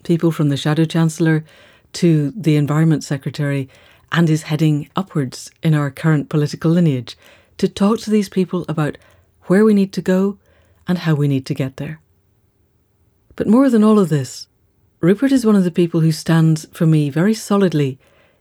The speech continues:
in the second of Joanna Macy's three pillars of the Great Turning that we talked about last week with Della Duncan. If you remember, the first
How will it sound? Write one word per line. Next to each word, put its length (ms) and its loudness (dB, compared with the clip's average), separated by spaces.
in 140 2
the 80 2
second 540 -2
of 140 -4
Joanna 320 2
Macy's 480 0
three 280 -2
pillars 360 0
of 100 -4
the 60 -2
Great 300 -6
Turning 320 2
that 80 -2
we 100 -4
talked 280 -6
about 200 -4
last 320 -4
week 280 -2
with 120 -4
Della 220 0
Duncan. 500 -4
If 120 -2
you 120 4
remember, 440 4
the 120 -6
first 560 -4